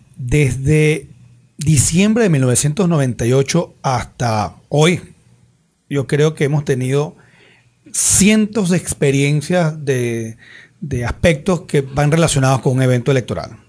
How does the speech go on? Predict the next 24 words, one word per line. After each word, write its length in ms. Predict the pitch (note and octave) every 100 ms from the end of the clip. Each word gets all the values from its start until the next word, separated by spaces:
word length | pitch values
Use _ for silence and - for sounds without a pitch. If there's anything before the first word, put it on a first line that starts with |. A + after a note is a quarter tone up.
| _
Desde 880 | A3 B2+ D3 C3+ C3 C3+ C3 B2+ B2+ - - _ -
migraciones, 920 | D#3 C#3+ C#3 - D#3+ D3 C#3+ D3+ D3
este, 240 | - C3+
no 80 | C3+
autorizadas, 1000 | C3 C3+ B2 C3+ C#3+ C3+ C3 B2+ A#2 - - -
las 180 | D3 B2+
colas, 520 | - D#3+ D#3+ C#3+ B2+
que 120 | -
si 120 | C3 C#3+
las 140 | B2
captahuellas 600 | C#3+ B2+ C3 B2 C3+ B2+
no 120 | C#3
funcionan. 640 | - B2+ A#2 E3 D#3+ D3+ C#3+
O 60 |
sea, 240 | D3 C3 - - - -
si 120 | D#3
nos 120 | C3+
ponemos 300 | C#3+ D#3+ G#3
aquí 120 | D#3+
a 40 | E3+
hacer 180 | - F3+
una 180 | F#3+
gran 440 | F#3+ F#3 F3+ F3+ F#3
lista, 500 | E3+ D#3+ - -